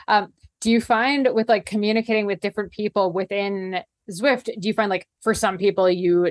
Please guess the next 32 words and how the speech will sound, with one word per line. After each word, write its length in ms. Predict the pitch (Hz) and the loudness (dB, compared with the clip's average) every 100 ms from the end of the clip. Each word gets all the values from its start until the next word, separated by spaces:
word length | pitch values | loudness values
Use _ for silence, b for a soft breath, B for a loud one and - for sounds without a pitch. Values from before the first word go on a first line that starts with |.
| 165 | -2
default 480 | 180 185 175 - - | -4 2 2 0 -2
to 380 | 190 175 165 - | 2 4 2 -2
email 460 | 240 220 190 170 165 | -2 0 2 2 0
versus 400 | 165 165 175 160 | -2 -6 -8 -10
text 440 | - 208 - - - | -2 -2 -2 -10 -8
versus 320 | 170 165 160 165 | -6 -6 -10 -12
call 280 | - 254 220 | 2 6 6
some 220 | 220 185 | 2 -2
people, 320 | 180 170 170 | -4 -2 0
and 120 | 170 170 | 0 -2
some 160 | 185 | -4
people 240 | 185 190 190 | -2 -2 -2
prefer 320 | 214 240 226 | -2 0 4
video? 560 | 240 240 190 165 156 160 B B - | 4 6 6 4 0 -4 B B -2
Do 80 | 233 | 0
you 60 | |
kind 160 | 247 349 | 2 0
of 60 | |
start 260 | - 285 269 | 2 4 2
just, 140 | 226 | 2
like, 140 | 233 - | 2 2
having 400 | - 214 220 202 | 0 2 2 2
that 220 | 208 214 | 2 2
in 140 | 196 196 | 0 -2
your 180 | 185 | -2
head 320 | 175 165 190 233 | -2 0 2 4
and 260 | 180 170 165 185 147 _ _ _ - | 2 -4 -10 -16 -18 _ _ _ -16
just 180 | 180 165 | -12 -4
going 300 | 220 196 196 | 0 2 2
with 140 | 190 180 | 0 0
their 140 | 185 | -2
styles? 840 | 180 - 143 190 320 494 508 - | -2 -4 -2 0 2 0 -4 -14